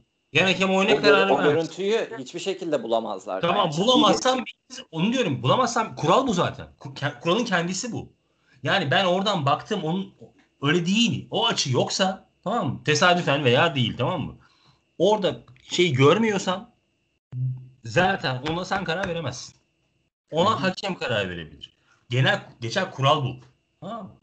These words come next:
Speaker 1: O yüzden de birisi derse ki, "Arkadaş, e, vardan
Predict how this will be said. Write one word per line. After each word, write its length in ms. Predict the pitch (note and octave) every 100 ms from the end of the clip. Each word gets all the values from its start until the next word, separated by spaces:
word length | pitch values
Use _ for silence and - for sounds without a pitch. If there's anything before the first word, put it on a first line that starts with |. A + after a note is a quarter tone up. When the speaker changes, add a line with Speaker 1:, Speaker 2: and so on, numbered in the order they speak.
| _ - _ _ _ _
Speaker 1:
O 140 | D#3
yüzden 320 | G3+ G3+ F#3+
de 100 | D#3
birisi 300 | C3 E3+ -
derse 300 | D3+ G#3+ A3
ki, 180 | - C3
"Arkadaş, 480 | A#2+ C3 G3 C3 - - _ _ _ _ A#2+
e, 300 | B2 B2 D3
vardan 480 | F3 - D#3+ G#2+